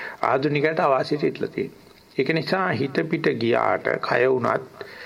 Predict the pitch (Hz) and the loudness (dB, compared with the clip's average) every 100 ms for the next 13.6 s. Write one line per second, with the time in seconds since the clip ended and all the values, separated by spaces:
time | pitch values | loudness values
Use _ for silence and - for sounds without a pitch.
0 | - - - 139 190 175 117 120 - - | -18 -18 -4 -2 2 2 0 -2 -2 -4
1 | 127 170 185 160 120 113 98 95 98 120 | -2 -2 0 0 2 2 2 0 2 0
2 | 240 - - - 123 120 123 139 180 180 | 0 -6 -20 -8 -4 0 2 2 0 0
3 | 214 196 151 165 - 123 135 147 170 175 | 0 2 2 2 0 -2 0 0 0 0
4 | 165 - 175 139 113 127 156 170 185 190 | -2 0 2 2 0 2 2 2 2 2
5 | 175 185 180 165 123 127 - - 214 175 | 0 0 0 2 2 0 -2 -2 0 2
6 | 90 92 - - - - - - 120 131 | 2 0 -2 -10 -10 -10 -10 -2 -2 0
7 | 180 196 196 196 220 190 135 127 117 151 | 2 2 2 2 0 0 2 2 2 2
8 | 135 147 165 175 143 151 226 240 143 98 | 2 0 0 2 0 0 0 2 0 0
9 | 113 - - - - 127 127 160 226 254 | 0 -2 -8 -16 -4 0 2 2 2 2
10 | 156 113 135 180 - - - - - - | 2 2 2 0 -10 -18 -18 -20 -20 -20
11 | - - - - - - - - - - | -20 -20 -20 -20 -20 -20 -20 -20 -20 -6
12 | 160 151 147 139 - 165 170 180 185 180 | 0 0 0 0 2 2 2 0 0 0
13 | 190 165 185 185 180 - | 2 2 2 0 0 0